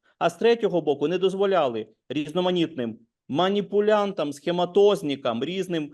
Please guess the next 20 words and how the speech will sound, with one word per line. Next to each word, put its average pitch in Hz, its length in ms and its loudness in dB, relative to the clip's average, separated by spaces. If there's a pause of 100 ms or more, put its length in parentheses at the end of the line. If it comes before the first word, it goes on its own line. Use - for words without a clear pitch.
(120)
людям, 165 300 4
які 165 180 -2
хочуть 175 360 -4
нажитися 175 480 0
на 160 100 -2
людському 135 460 -6
горі, 120 340 -4 (180)
на 143 120 0
перепродажах, 175 800 2
на 147 120 -2
перекупах 165 680 -4
і 147 40 -10
так 143 180 -4
дальше, 170 420 -6 (200)
щоб 151 200 -6
ми 185 60 0
не 185 100 0
дозволяли 156 500 2
їм 185 160 -4
збагачуватися 170 920 -2